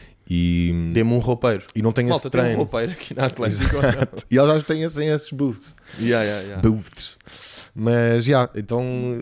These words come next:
Speaker 1: é esse estúdio mesmo de musical e caralho, tivemos lá.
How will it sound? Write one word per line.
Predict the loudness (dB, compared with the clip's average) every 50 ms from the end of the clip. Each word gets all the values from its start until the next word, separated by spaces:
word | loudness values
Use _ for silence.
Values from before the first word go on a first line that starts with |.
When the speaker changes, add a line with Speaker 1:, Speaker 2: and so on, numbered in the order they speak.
| -8
Speaker 1:
é | -6 -2 -2 0 0 0 0 -2 -2 -4
esse | -6 -6 -6 -6
estúdio | -2 0 0 2 2
mesmo | 2 2 2
de | 0 0
musical | -2 -2 -4 -4 -6 -4 -4 -2 0 0 0
e | 0
caralho, | 0 0 -2 -2
tivemos | 0 0 0 0 2
lá. | 2 2 4 2 2 0